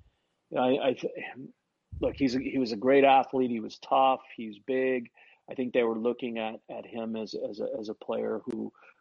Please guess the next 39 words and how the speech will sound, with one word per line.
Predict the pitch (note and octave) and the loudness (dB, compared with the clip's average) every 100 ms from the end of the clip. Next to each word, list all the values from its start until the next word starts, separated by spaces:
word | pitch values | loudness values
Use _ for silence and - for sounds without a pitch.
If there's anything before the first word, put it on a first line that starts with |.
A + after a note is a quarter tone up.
| - | -12
uh, | - | -6
was | A2+ A2+ G#2 | -4 -4 -4
gonna | A2 | -6
do | G#2 A#2 | -4 -4
some | G#2+ A#2 A2+ | -4 -8 -6
things. | A#2+ A2+ G#2+ | -4 -4 -4
You | A2+ | -4
know, | A2 | -4
at | A2 | -4
the | |
time, | - - D#3 D#3 B2+ | -6 0 2 2 2
people | C3 A#2+ - | 0 -2 -2
forget | A2 G2+ B2 A#2 - _ _ - | -6 2 2 2 -2 _ _ 4
they | C3+ | 6
had | C3+ | 6
not | B2 A#2+ A#2 | 4 -2 -2
yet | A#2+ A#2 | -2 -2
even | A2+ G#2+ | -4 -8
signed | - A2+ G#2+ G#2 | -8 -6 -6 -6
David | G#2 G2+ G2 F2+ | -4 -4 -4 -4
Backes. | G2 G2 - - - - - _ _ _ _ - - | -4 -6 -6 -8 -8 -14 -16 _ _ _ _ -16 -4
Uh, | |
they | A2+ | 2
were | A2+ A2 | 4 2
a | |
few, | - A#2+ | 0 0
that | A#2+ A#2+ | 2 2
was | G#2+ A2 | 2 -4
the | G#2 | -4
year | G#2+ G#2+ | -2 -2
that | G2+ - | -4 -6
they | G2 | -6
signed | - A2 A2 G2+ - _ _ B3+ | -4 -4 -4 -6 -12 _ _ -14
David | C3 G#2+ G#2 - | -8 -6 -6 -4
Backes | G#2 G#2+ G#2+ - | -4 -6 -10 -12
in | G#2 | -10
free | - A2 | -8 -6
agency. | - - - - - | -6 -8 -12 -12 -10
So | - A1+ | -4 -4